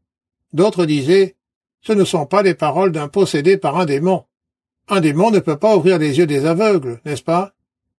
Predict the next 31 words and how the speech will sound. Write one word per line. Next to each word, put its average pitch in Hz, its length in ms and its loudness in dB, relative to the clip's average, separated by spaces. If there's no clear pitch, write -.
Donc 214 340 0
ici, 190 400 0
au 190 60 4
verset 160 300 -4
onze 196 220 2
à 175 60 2
vingt 165 260 -4
et 135 80 -2
un, 180 180 -4
notre 202 240 0
Seigneur 180 400 0
explique 180 520 -2
comment 202 260 0
il 180 100 2
accomplit 185 560 0
l'identité 180 580 2
du 165 140 0
bon 170 180 -2
berger. 160 500 -2
Il 185 180 2
est 226 80 0
le 202 100 4
bon 196 180 2
berger. 185 480 0
Il 196 140 2
est 190 80 6
celui 180 500 -2
qui 185 100 -2
a 170 60 2
été 170 380 0
prophétisé 175 920 -2